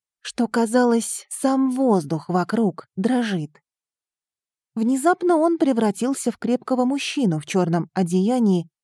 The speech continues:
с перепончатыми крыльями за спиной. Ветер вихрем поднялся с земли и подул с новой силой, взъерошив тёмные волосы лорда.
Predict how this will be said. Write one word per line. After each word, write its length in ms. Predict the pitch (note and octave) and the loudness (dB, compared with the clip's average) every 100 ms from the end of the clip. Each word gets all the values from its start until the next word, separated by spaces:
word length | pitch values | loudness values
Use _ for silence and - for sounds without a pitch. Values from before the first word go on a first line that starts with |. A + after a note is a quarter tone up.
| _ | _
с 80 | - | -4
перепончатыми 840 | D4+ C4+ G#3+ F3 G#3 A3 G#3 F#3+ | 0 0 0 0 0 -2 0 2
крыльями 540 | F#3 F3 F3 E3+ E3+ E3+ | 2 0 0 0 0 -2
за 120 | E3+ | -4
спиной. 580 | E3 - F#3+ E3+ C3+ D3+ _ _ _ _ _ _ _ | -6 -4 -2 -2 -6 -14 _ _ _ _ _ _ _
Ветер 640 | A3+ A3+ C#4+ C#4 B3+ A3+ G3 - | -2 2 2 2 0 -2 -4 -6
вихрем 680 | B3 C#4 C4 - F#3 E3 | -2 2 2 2 0 2
поднялся 600 | E3+ F3 G3+ G#3 - F#3+ | 0 0 0 0 0 -2
с 40 | E3 | 0
земли 460 | E3+ F3+ G3 B3+ - _ - | -2 0 0 -2 -6 _ -6
и 80 | |
подул 340 | B3 C4 B3 C4 | 0 2 2 0
с 140 | - | -2
новой 400 | D4+ D4 F3+ D#3+ | 0 2 2 0
силой, 540 | D#3+ - F3 D3 C3+ - _ _ _ _ | -4 -2 -2 -2 -8 -12 _ _ _ _
взъерошив 960 | G3+ F3 F#3+ F#3 F#3+ B3+ - A3 - _ _ | -4 -2 0 2 2 0 0 -4 -4 _ _
тёмные 480 | - B3+ C#4 B3+ G#3 | -4 -2 2 2 2
волосы 500 | E3 E3 E3+ - F#3 | 0 0 -2 -2 -2
лорда. 540 | E3+ D3 D3 D3+ D3 | 0 -2 -6 -8 -10